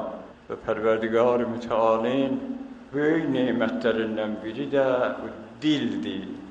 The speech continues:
zəbandır. Dil çox təsir var idi, böyük və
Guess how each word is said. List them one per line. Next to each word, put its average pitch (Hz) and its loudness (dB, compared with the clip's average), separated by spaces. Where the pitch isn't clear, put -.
zəbandır. 110 2
Dil 151 0
çox 151 -2
təsir 113 0
var 107 2
idi, 104 -4
böyük 143 4
və 117 0